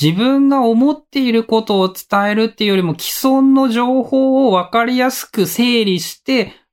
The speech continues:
こう見せるっていう場合に有利なのかなっていうイメージがあって、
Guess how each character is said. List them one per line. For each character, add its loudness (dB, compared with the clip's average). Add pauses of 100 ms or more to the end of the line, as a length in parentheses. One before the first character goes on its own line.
こ 0
う 2
見 2
せ 0
る 0
っ -2
て -4
い 2
う 0
場 0
合 0
に 2
有 2
利 0
な 0
の -2
か -4
な 0
っ -10
て 0
い 2
う -2
イ 0
メ 2
ー -2
ジ -6
が -6
あ -2
っ -8 (100)
て、 -4